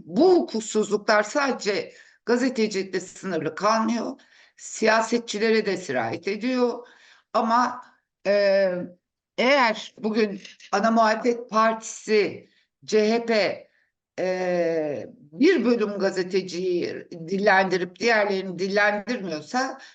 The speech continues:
benim gözümde sosyal demokrat bir parti bile olamaz. Sosyal Demokrat Parti olmanın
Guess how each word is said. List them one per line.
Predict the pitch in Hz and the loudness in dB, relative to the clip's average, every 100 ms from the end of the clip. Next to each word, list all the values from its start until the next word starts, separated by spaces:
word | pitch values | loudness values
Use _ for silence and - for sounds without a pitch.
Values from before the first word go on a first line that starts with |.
| - | -2
benim | 208 247 240 | 2 4 2
gözümde | 185 175 180 190 | 2 0 0 0
sosyal | 233 220 214 - 233 214 - | 0 -2 -2 -2 0 -2 -2
demokrat | 180 175 170 202 233 233 | -4 -4 -2 -2 -2 -2
bir | 180 175 - | -4 -6 -4
parti | 180 175 - - | -2 -2 -4 -10
bile | 156 170 | -8 -6
olamaz. | 160 147 120 120 - - _ _ _ _ _ _ _ _ _ _ _ _ | -4 -4 -6 -10 -14 -20 _ _ _ _ _ _ _ _ _ _ _ _
Sosyal | - 214 220 262 208 | -6 -4 0 0 0
Demokrat | 190 185 185 180 | -2 -2 -2 -4
Parti | 180 202 208 247 | -2 -2 -2 -2
olmanın | 226 175 170 208 | -2 -2 -6 -6